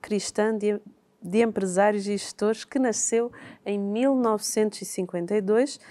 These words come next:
embora com outra designação, União Católica dos Industriais e Dirigentes do Trabalho.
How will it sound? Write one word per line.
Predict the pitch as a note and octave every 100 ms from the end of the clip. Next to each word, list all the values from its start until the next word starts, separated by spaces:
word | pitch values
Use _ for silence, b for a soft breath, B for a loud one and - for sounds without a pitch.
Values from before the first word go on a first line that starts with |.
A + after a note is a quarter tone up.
| B -
embora | C4 G#3 G#3 A3
com | A3 G#3
outra | G#3 G#3+ G#3+ -
designação, | F3 F3+ G3+ B3 G#3+ G3 - D#3+ D#3+
União | F#3 F#3 G#3+ B3+
Católica | G#3+ F#3+ G#3 A3+ A3 A3+
dos | F#3+ G#3+ A#3
Industriais | G#3+ G#3 G3+ - F3 F3+ F#3+ A#3 A3
e | G#3
Dirigentes | F#3+ G3+ A3+ C#4 G#3+ F3+ G#3 A3+ -
do | G#3
Trabalho. | A3 F#3 E3+ D#3 D#3